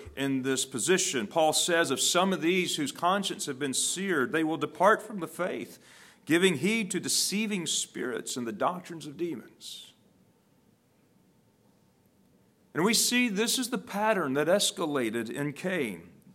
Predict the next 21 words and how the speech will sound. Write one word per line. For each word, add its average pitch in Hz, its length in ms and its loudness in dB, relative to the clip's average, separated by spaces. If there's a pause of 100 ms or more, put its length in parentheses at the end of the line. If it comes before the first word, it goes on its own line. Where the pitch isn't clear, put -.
(440)
And 139 220 0
this 247 280 2
is 190 140 0
the 185 80 4
way 175 400 4
that 120 340 2 (200)
the 147 80 -2
sins 214 720 4
of 135 520 2 (440)
people 170 420 2
harden 220 580 4
their 165 240 0
own 185 220 2
hearts - 560 0
against 143 500 -4
God. 160 460 -2 (2000)
When 175 420 2 (300)
we 170 180 4
read 202 480 0
of 160 720 -2 (280)
people's 165 840 -4